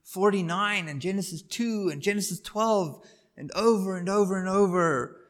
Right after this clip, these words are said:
<clears throat> this, um, this coming hope. Now it has been made manifested, and it is, um, it's, it's not, it's not new information.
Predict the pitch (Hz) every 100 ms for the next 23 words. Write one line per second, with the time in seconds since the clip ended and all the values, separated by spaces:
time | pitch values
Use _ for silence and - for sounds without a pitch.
0 | _ _ _ - - 180 147 135 - _
1 | 151 147 - 151 139 135 131 123 _ _
2 | _ _ _ 143 - - 185 180 165 131
3 | 180 156 - - - - _ _ _ _
4 | _ _ _ _ _ _ 135 160 180 170
5 | 160 - 151 139 131 120 123 143 208 214
6 | - 143 139 143 135 127 123 _ _ _
7 | _ _ _ _ _ _ 120 123 120 117
8 | 123 117 113 - - _ _ _ _ _
9 | _ _ _ _ 117 104 101 104 107 107
10 | _ _ 143 - - 127 - 143 165 165
11 | - - - 170 190 160 131 135 170 208
12 | 214 214 202 190 - 185 190 226 233 -
13 | 196 131 113